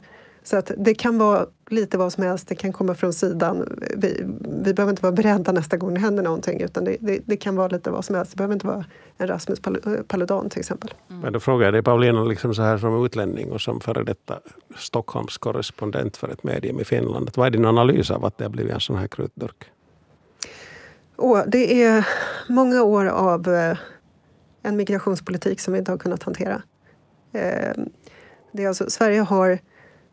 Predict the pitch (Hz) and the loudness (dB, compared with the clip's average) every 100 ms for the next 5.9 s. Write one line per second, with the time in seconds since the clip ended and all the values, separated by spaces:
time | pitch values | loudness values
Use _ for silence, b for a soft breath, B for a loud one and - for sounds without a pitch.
0 | - - 196 190 220 185 185 180 208 202 | -12 -4 -2 2 2 4 2 4 4 4
1 | 185 165 - 190 180 175 185 185 196 180 | 2 0 -2 -2 -2 0 -2 -2 -2 -2
2 | 190 214 190 170 - 175 - 160 - - | -4 -6 -4 -2 0 -2 -2 -4 -6 -2
3 | 190 170 175 170 160 175 170 - 180 175 | -4 -2 -6 -6 -4 -6 -2 0 0 -2
4 | 190 196 190 165 185 - 196 196 175 175 | -2 -2 -4 -4 -6 -8 -6 -4 -4 -2
5 | 170 180 185 180 170 185 - 175 185 | -2 -4 -4 -4 -4 -8 -4 -4 -4